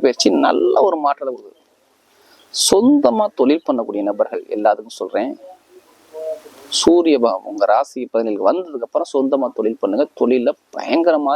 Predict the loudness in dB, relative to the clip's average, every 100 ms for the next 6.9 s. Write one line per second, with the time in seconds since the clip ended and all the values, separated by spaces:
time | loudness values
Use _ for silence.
0 | -2 -4 -8 -8 -10 -16 _ _ _ _
1 | -20 -18 -18 -20 -18 -18 -16 -16 -16 -18
2 | -18 0 2 4 4 4 2 0 0 2
3 | 2 0 -4 -10 _ -4 0 0 0 0
4 | 0 -2 -6 0 2 2 0 0 -2 -2
5 | -4 -2 -2 2 2 0 -4 -4 0 0
6 | -2 -2 0 2 0 -2 -2 -2